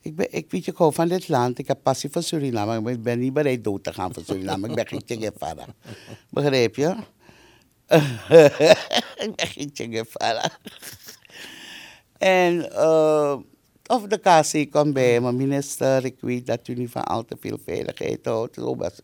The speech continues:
Speaker 1: waarom moet je veel mensen om je heen hebben
Speaker 2: Mm.
Speaker 1: die alles van je zien? Je hebt nooit meer privacy.
Speaker 2: Ja.
Speaker 1: Maar ik moet onzichtbare veiligheid wel zetten. Ik moet u wel zeggen dat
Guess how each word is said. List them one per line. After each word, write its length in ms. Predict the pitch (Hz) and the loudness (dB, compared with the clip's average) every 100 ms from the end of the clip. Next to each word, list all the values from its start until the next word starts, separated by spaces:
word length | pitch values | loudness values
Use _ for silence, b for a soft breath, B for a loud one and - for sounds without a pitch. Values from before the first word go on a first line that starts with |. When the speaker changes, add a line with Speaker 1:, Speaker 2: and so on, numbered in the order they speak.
| _ b b b b b b | _ b b b b b b
Speaker 1:
waarom 200 | - 175 | -14 -12
moet 100 | 180 | -12
je 60 | |
veel 220 | 170 147 135 | -6 -4 -2
mensen 260 | 120 117 | -4 -4
om 60 | 113 | -4
je 60 | 113 | -4
heen 240 | 104 85 | -2 -4
hebben 300 | 87 131 123 | -4 -4 -6
Speaker 2:
Mm. 60 | 104 | -8
Speaker 1:
die 120 | 110 | -4
alles 240 | 113 113 | -4 -4
van 160 | - 107 | -4 -4
je 100 | 95 | -4
zien? 200 | - 87 | -8 -8
Je 60 | |
hebt 120 | 95 95 | -6 -6
nooit 260 | 113 120 | -6 -6
meer 120 | 123 | -8
privacy. 480 | 123 90 85 85 - | -6 -6 -6 -8 -8
Speaker 2:
Ja. 160 | 117 - - b b b b b b b b _ _ _ | -6 -6 -12 b b b b b b b b _ _ _
Speaker 1:
Maar 560 | - 139 139 147 160 151 | -2 2 6 8 6 4
ik 220 | - 123 - | -4 -10 -4
moet 280 | 127 113 - | -2 -2 -4
onzichtbare 840 | 123 120 120 127 107 95 80 - - | -2 -2 -4 -8 -4 -2 -2 -2 -8
veiligheid 680 | - 71 - - - - - | -8 -10 -8 -10 -10 -14 -10
wel 200 | - - | -10 -10
zetten. 540 | - - - - - - | -10 -12 -10 -10 -8 -8
Ik 300 | - - - - | -10 -12 -18 -14
moet 220 | - - | -14 -12
u 80 | 98 | -10
wel 280 | - - - | -8 -8 -10
zeggen 380 | - - - 50 | -12 -12 -12 -12
dat 140 | 50 | -12